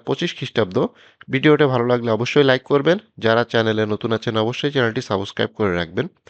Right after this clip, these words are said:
বাংলাদেশ পল্লী বিদ্যুতায়ন বোর্ডে এখানে শিক্ষানবিশ লাইনম্যান হিসেবে সাতশো চৌষট্টিটি পদে নিয়োগ বিজ্ঞপ্তি প্রকাশ করা হয়েছে। এখানে চার,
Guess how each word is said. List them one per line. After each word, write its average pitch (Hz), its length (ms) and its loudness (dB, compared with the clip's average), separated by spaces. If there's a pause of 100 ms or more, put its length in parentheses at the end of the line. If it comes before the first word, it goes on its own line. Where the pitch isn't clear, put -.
(440)
বাংলাদেশ 139 500 -2
পল্লী 160 340 0
বিদ্যুতায়ন 151 720 0
বোর্ডে 120 280 2 (180)
এখানে 120 360 0 (760)
শিক্ষানবিশ 165 640 2 (100)
লাইনম্যান 135 480 2
হিসেবে 123 380 -2 (420)
সাতশো - 460 0 (220)
চৌষট্টিটি 160 600 0 (100)
পদে 127 380 2 (100)
নিয়োগ 123 280 -6
বিজ্ঞপ্তি 110 400 -6
প্রকাশ 113 300 -4
করা 107 220 0
হয়েছে। 104 320 -2 (1000)
এখানে 156 360 2 (420)
চার, 135 200 0